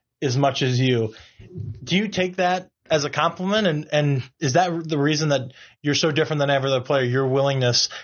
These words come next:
to go for those loose balls, to play so fast,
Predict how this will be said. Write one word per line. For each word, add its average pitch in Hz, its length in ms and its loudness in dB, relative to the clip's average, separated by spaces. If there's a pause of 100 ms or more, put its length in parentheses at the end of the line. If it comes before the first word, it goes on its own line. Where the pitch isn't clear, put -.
to - 60 -2
go 156 160 4
for 156 120 -6
those 135 240 0
loose 123 160 0
balls, 120 380 0
to 131 80 -4
play 139 400 0 (320)
so 147 220 0
fast, 135 540 0